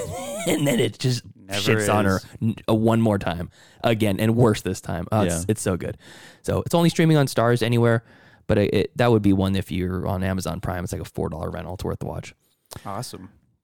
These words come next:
Speaker 3: All right. Um, I got a few things here. Um, so the beginning of the week, I watched a movie that I've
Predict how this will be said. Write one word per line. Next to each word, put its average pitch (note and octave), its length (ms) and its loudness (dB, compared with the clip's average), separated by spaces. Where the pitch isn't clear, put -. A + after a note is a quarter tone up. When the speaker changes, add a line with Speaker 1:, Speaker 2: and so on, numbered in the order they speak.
Speaker 3:
All G2+ 120 0
right. C3 180 -4
Um, D#3 280 4
I F3 80 2
got E3 140 2
a D#3 140 4
few A#2 1200 -2
things - 420 -8
here. A#2 420 0
Um, A2+ 600 0
so A#2+ 400 2
the A2 420 2
beginning A#2+ 420 0
of G#2 120 -4
the G#2 100 -4
week, A2+ 400 -2
I G#2 80 -2
watched A2+ 260 -2
a A2+ 40 -4
movie A2 160 0
that G2+ 240 -4
I've G2+ 340 -4